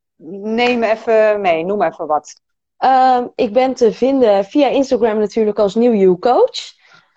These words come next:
Speaker 2: Ehm, op Facebook onder New You Food and Coaching. Dat is meteen mijn officiële bedrijfsnaam. En op new you coach punt e u staan ook al mijn gegevens. Ehm,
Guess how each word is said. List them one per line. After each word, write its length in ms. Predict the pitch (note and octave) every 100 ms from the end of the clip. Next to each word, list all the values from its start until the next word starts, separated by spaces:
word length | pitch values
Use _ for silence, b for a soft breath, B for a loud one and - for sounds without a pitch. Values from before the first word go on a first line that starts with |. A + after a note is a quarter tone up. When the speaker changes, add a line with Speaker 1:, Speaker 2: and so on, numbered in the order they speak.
| b -
Speaker 2:
Ehm, 360 | A3 A3 G#3 G3+
op 100 | A3
Facebook 460 | - B3 B3 B3
onder 180 | A3+ A3
New 160 | G#3+ A#3+
You 140 | A3+ A3
Food 280 | - D4
and 120 | E4+ D4+
Coaching. 420 | D4+ D4+ D4+ C#4+
Dat 100 | A#3+
is 80 | -
meteen 460 | B3 A#3+ A#3 A#3
mijn 220 | A3 G3+
officiële 340 | - - A3 G#3
bedrijfsnaam. 920 | F3+ F#3+ A3 C4+ - A#3+ A3+ A3 A3+ B B B B
En 140 | G3
op 100 | F#3+
new 200 | G#3 A3+
you 140 | A3 G#3+
coach 380 | G#3+ G#3 -
punt 240 | - G#3 F#3+
e 280 | - G3 G3
u 240 | - B3+
staan 280 | - - G3+
ook 240 | - G3 F#3+
al 240 | - F#3+
mijn 200 | F3 E3+
gegevens. 920 | - F3 E3+ F3+ E3+ E3 E3 - -
Ehm, 440 | - E3+ D#3+ D#3+